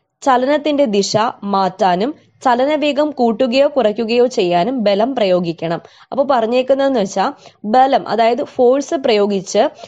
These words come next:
ചലിക്കുന്ന ഒരു വസ്തുവിനെ നമുക്ക് സ്റ്റോപ്പ് ചെയ്യാൻ പറ്റും, അതുപോലെ ചലിക്കാത്ത ഒരു വസ്തുവിനെ ചലിപ്പിക്കാനും പറ്റും. ഓക്കെ, അപ്പം അതിന് എന്ത് പ്രയോഗിക്കണം? ബലം പ്രയോഗിക്കണം.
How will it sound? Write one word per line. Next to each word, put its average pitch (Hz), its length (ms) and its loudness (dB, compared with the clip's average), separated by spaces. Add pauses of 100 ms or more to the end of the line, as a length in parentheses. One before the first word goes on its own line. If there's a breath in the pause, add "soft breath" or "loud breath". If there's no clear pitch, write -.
(140 loud breath)
ചലിക്കുന്ന 247 440 0
ഒരു 302 100 2
വസ്തുവിനെ 226 680 0
നമുക്ക് 220 200 -4
സ്റ്റോപ്പ് 208 420 0
ചെയ്യാൻ 240 280 2
പറ്റും, 202 420 0
അതുപോലെ 214 480 0
ചലിക്കാത്ത 247 580 -2
ഒരു 269 120 0
വസ്തുവിനെ 214 520 0
ചലിപ്പിക്കാനും 196 680 -4
പറ്റും. - 240 -4 (480)
ഓക്കെ, 226 260 -2 (360 loud breath)
അപ്പം 302 320 -2
അതിന് 233 240 0
എന്ത് 233 180 0
പ്രയോഗിക്കണം? 220 720 0
ബലം 214 340 0
പ്രയോഗിക്കണം. 170 760 -4